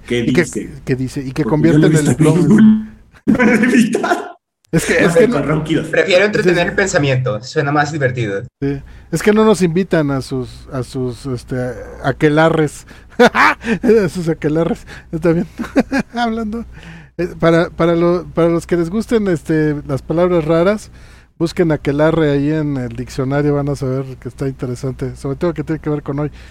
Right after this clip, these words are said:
Speaker 2: Bueno, este fue el aquelarre. ¿Algo más que quieras decir, Álvaro?
Speaker 3: Eh, por supuesto que sí, maestro, aunque si tomo la palabra, a lo mejor no la suelto en como unos, déjeme, Laura,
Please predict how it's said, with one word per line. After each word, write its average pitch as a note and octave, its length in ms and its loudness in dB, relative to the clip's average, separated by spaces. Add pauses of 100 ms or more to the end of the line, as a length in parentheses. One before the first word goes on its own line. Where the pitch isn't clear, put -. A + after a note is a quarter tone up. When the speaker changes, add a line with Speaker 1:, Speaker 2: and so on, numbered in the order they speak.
(240)
Speaker 2:
Bueno, F3 280 0 (420)
este F#3 220 2
fue G3 140 4
el F#3 60 4
aquelarre. F3 760 2
¿Algo G3+ 220 0
más G3+ 200 0
que F#3+ 100 0
quieras G3 240 2
decir, F3 260 0
Álvaro? G3+ 380 0 (1300)
Speaker 3:
Eh, E3 680 6
por E3 140 4
supuesto F3+ 400 -6
que G#3 80 -10
sí, G#3+ 160 -4
maestro, G#3 760 -2
aunque C#3+ 300 -2
si C#3+ 140 -6
tomo E3 220 -2
la G3+ 120 4
palabra, F3 280 4
a F3+ 40 -2
lo E3+ 60 2
mejor D3 220 0
no D#3 80 0
la E3 100 0
suelto E3+ 280 -6
en D#3+ 100 -2
como C#3 200 -6
unos, D#3 280 -2 (300)
déjeme, C3 300 0
Laura, B2+ 360 0